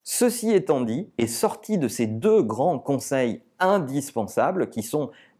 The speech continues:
un préalable avant d'aller plus loin, il y a sept compétences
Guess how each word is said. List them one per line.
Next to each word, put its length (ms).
un 120
préalable 800
avant 300
d'aller 200
plus 200
loin, 320
il 220
y 100
a 300
sept 400
compétences 720